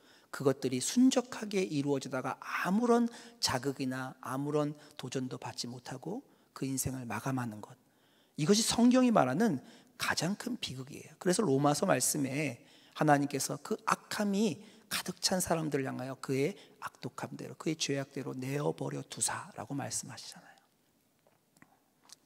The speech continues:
그래서 하나님은 요나가 다시스로 가는 배에 탔을 때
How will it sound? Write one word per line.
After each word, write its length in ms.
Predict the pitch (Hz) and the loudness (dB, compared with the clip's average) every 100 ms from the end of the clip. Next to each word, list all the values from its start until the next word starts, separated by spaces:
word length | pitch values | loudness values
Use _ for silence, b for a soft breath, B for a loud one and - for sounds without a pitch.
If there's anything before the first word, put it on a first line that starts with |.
| _ | _
그래서 240 | - 123 131 | -6 -2 2
하나님은 720 | 139 139 135 123 147 131 107 - b b b b b - | 6 6 4 2 0 0 -4 -14 b b b b b -2
요나가 380 | 127 123 127 120 | 0 0 -2 -4
다시스로 520 | - - 147 151 143 | -2 0 2 2 4
가는 260 | 135 131 | 2 2
배에 160 | 127 120 | 0 -4
탔을 360 | - 131 - 113 | -4 -6 -6 -8
때 320 | - 160 | -6 -6